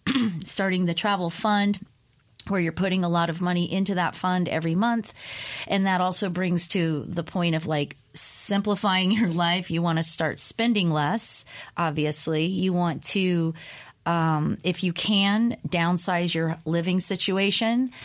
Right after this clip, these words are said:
I would say, you know, if you're living in a large home or you're paying a lot of rent, it might be time to move in with a roommate.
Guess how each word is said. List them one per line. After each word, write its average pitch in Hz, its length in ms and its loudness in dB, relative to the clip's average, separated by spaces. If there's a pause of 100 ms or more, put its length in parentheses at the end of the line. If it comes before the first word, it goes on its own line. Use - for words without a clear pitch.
(200)
I 175 100 0
would 170 200 0
say, 175 580 0
you 185 140 0
know, 170 100 2
if 165 100 -4
you're 170 120 0
living 180 260 0
in 170 80 2
a 170 80 0
large 165 320 0
home 208 400 2
or 165 60 0
you're 156 120 0
paying 165 280 0
a 151 40 2
lot 151 200 0
of 165 120 -4
rent, 214 380 0
it - 80 -4
might 165 220 0
be - 100 -2
time 160 340 0
to - 120 -2
move 160 200 0
in 156 120 0
with 143 160 0
a - 40 -4
roommate. 196 680 2